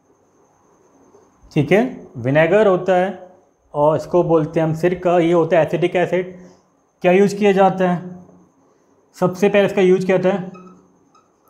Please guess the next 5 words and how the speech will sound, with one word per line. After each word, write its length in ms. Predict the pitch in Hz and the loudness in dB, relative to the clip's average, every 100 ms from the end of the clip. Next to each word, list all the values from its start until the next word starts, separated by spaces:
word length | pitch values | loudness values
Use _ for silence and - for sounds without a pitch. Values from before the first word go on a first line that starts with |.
| _ | _
Preservations 580 | 147 170 175 170 202 185 | -2 2 2 2 0 -2
के 140 | 202 185 | -2 0
लिए, 160 | 185 185 - - - - _ _ _ _ _ _ _ _ _ _ _ 403 _ - - _ _ _ _ _ 131 | 0 -4 -10 -18 -20 -20 _ _ _ _ _ _ _ _ _ _ _ -20 _ -20 -20 _ _ _ _ _ -4
de 540 | 120 180 190 214 - - - - _ - _ _ _ _ _ _ _ _ _ _ _ _ _ - | 2 2 2 -2 -6 -18 -20 -20 _ -20 _ _ _ _ _ _ _ _ _ _ _ _ _ -6
scaling 720 | 180 - - 175 170 170 | -6 -4 0 2 4 2